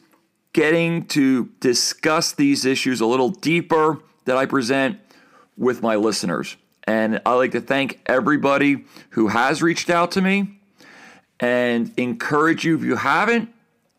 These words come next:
again, P T C podcast four one one at gmail dot com. So my first pet peeve there, right? I discussed hallways are for walking, not for talking. And even though this happens a lot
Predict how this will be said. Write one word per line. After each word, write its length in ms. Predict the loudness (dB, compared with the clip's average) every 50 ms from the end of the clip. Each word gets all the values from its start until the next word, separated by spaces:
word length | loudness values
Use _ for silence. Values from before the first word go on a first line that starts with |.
| _
again, 460 | -2 0 2 2 0 0 -2 -4 -6 -6
P 240 | -4 -2 -2 -2 -2
T 260 | -2 -2 -2 0 0
C 300 | 0 -2 0 0 -2 -2
podcast 720 | -2 0 0 0 0 0 -2 -2 0 0 0 0 -2 -4
four 280 | -4 0 2 2 4 4
one 280 | 2 2 2 2 2
one 180 | 0 2 2 0
at 120 | 0 -2
gmail 480 | -2 -2 -2 -2 0 0 0 -2 -2 0
dot 240 | 0 -2 -2 -2 -4
com. 340 | -4 -4 -4 -4 -6 -8 -12 _ _ -20 -20 _ _ _ _ _ _ _ _ -20 -18
So 240 | -6 -2 0 2 2
my 140 | 2 0 0
first 400 | 0 0 0 2 0 -2 -2 -2
pet 260 | 0 0 0 -2 -4
peeve 320 | -4 -2 -2 0 0 0
there, 220 | 0 0 0 0 2
right? 260 | 2 2 2 2 2
I 120 | 2 0
discussed 520 | 0 -2 -4 -2 0 0 0 0 -2 -8 -16 -20 -20 -20 -20 -20 -18
hallways 760 | -12 -4 0 0 2 4 4 4 4 4 4 2 2 0 0 -2
are 140 | 0 0 0
for 240 | 0 2 2 2 2
walking, 560 | 2 2 2 2 2 0 0 -2 -2 0 0
not 240 | 0 -2 -2 -2 -4
for 100 | -6 -8
talking. 680 | -8 -4 -2 0 0 0 0 -2 -2 -2 -4 -4 -8 -12 _ _ _ _ -20 -20 -20 -20 -20 -8 _
And 160 | -2 -2 -2
even 460 | -2 -2 0 0 0 0 0 0 2 2
though 180 | 2 2 2
this 200 | 2 2 0 0
happens 580 | -4 -6 -4 0 0 0 0 0 -4 -4 -4 -4
a 40 | -4
lot 640 | -4 -4 -4 -4 -2 0 0 2 2 2 0 -2